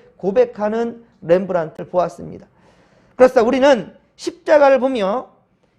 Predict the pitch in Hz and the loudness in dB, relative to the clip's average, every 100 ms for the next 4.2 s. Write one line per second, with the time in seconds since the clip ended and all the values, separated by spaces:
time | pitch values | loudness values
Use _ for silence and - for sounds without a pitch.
0 | _ 220 277 302 285 277 269 269 226 269 | _ -2 -2 -2 -4 -2 -4 -6 -6 -2
1 | 269 202 247 403 - _ - 175 196 214 | 0 -2 -8 -10 -14 _ -10 -6 0 0
2 | 165 233 285 233 151 151 220 175 120 _ | 2 0 0 -2 -4 2 4 2 -2 _
3 | _ _ _ 185 175 208 208 202 202 196 | _ _ _ -6 -4 -6 -12 -14 -8 -6
4 | 143 - | -8 -12